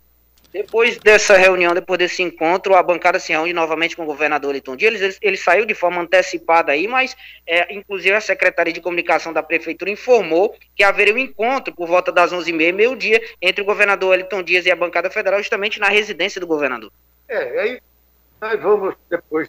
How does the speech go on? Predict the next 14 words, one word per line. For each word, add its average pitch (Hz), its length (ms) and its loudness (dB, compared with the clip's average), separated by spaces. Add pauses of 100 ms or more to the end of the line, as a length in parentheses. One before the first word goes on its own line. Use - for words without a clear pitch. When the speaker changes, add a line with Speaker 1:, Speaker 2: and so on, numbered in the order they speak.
Speaker 2:
ter 170 80 4
outros 190 380 6
encontros 139 420 -6
com 156 140 -2
o - 20 -12
governador 139 760 0
para 190 220 4
tratar 156 640 2 (800)
da 147 140 0
conclusão 208 640 4
finan-, 170 380 2 (520)
final 147 440 4
do 156 80 6
orçamento 196 760 0